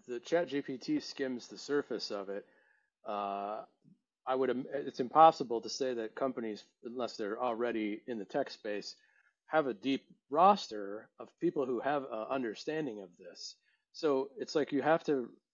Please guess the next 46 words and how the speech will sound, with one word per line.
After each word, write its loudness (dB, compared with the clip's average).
uh, -4
not -12
just, -8
I'm 2
not, 4
I 0
don't 2
think 2
retrain 2
is -6
the -8
right -4
word, -4
right? -2
Everybody 0
has -2
to -10
sort -4
of -8
self-educate -6
at -8
this -6
point. -6
How 8
are, 4
how 8
are 6
companies -2
going -2
about -4
doing -4
that? -14
Are -2
there -4
pe-, -6
are -4
they -6
being -2
directed? -4
Like, -4
are, -6
you -12
know, -6
certain -2
levels -4
of -10